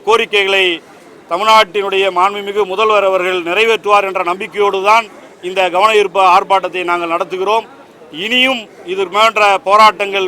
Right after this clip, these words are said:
மக்கள் போராட்டமாக மாறுவதற்கு முன்பாக எஸ் சி எஸ் டி மக்களுக்குரிய சமூக நீதியை தமிழ்நாடு அரசு வழங்கும் என்று நாங்கள் எதிர்பார்க்கிறோம். நன்றி. ஒருங்கிணைப்பாளர், தமிழ்நாடு அரசு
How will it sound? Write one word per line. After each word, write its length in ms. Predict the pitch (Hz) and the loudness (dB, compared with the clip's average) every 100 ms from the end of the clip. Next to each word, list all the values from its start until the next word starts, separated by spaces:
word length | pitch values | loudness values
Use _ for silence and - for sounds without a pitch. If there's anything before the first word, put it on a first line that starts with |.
| 175 | -4
மக்கள் 300 | 170 240 196 | -2 -4 -2
போராட்டமாக 600 | 220 208 202 196 196 190 180 | 2 2 2 0 0 2 2
மாறுவதற்கு 480 | 208 208 196 180 180 | 4 2 -2 -6 -10
முன்பாக 420 | 196 196 190 175 113 - - - - 180 | -2 4 4 2 -8 -14 -20 -20 -12 -8
எஸ் 100 | 202 | -4
சி 60 | 269 | -4
எஸ் 100 | 277 247 | -4 -4
டி 60 | 226 | -8
மக்களுக்குரிய 520 | 202 220 185 202 202 180 | -4 -6 -6 -6 -6 -4
சமூக 200 | 190 233 220 | -6 -4 -4
நீதியை 360 | 208 196 196 185 165 - - - | -4 0 2 2 -2 -12 -20 -6
தமிழ்நாடு 420 | 170 233 226 220 208 | -2 4 4 4 4
அரசு 240 | 196 190 190 180 | 2 0 -2 0
வழங்கும் 320 | 220 233 214 | 0 -2 -8
என்று 220 | 196 196 190 180 - - - | -4 -4 -4 -6 -12 -8 -2
நாங்கள் 260 | 196 196 208 | 0 2 0
எதிர்பார்க்கிறோம். 540 | 202 196 170 147 113 - - - - 151 | 2 2 2 -10 -12 -18 -20 -20 -12 -10
நன்றி. 260 | 180 180 226 220 - 196 - - - - - 165 | -4 -4 -4 -8 -16 -20 -20 -20 -20 -20 -18 -8
ஒருங்கிணைப்பாளர், 760 | 202 226 214 185 185 190 214 208 - - 156 | -6 -2 -4 0 0 2 0 -2 -18 -12 -8
தமிழ்நாடு 400 | 202 214 214 196 | 0 2 4 4
அரசு 320 | 196 - 196 | 0 -2 -4